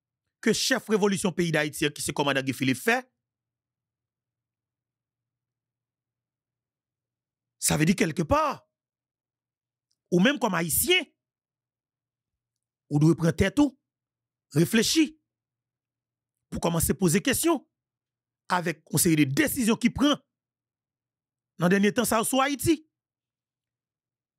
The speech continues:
Guy Philippe répété dix-sept octobre qui c'était jour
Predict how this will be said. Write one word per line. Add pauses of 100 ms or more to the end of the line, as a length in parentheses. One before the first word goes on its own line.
(340)
Guy
Philippe (4000)
répété (3000)
dix-sept
octobre (800)
qui
c'était
jour